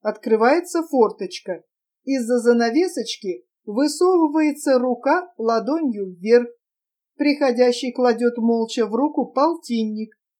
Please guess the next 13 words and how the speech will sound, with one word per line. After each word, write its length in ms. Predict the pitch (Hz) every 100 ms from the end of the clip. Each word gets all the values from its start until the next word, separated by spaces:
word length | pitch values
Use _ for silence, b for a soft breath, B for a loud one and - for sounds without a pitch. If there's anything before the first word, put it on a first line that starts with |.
| _
Рука 400 | 269 330 392 339
исчезает, 640 | 240 - 185 190 285 294 285 _ _ _
и 140 | 349
через 340 | 339 269 240 226
минуту 520 | 208 220 392 392 320
появляется 680 | 247 214 233 294 320 311 311
снова 640 | - 240 247 262 269 277 -
с 160 | 208
бутылкой 600 | 208 247 240 320 370 311
Смирновки, 1000 | 240 - 214 202 196 247 285 - 277 277 _ _ _ _
и 160 | 294
форточка 720 | 294 311 359 381 349 359 330
захлопывается. 1200 | 302 285 359 262 240 233 240 220 220 220 233 214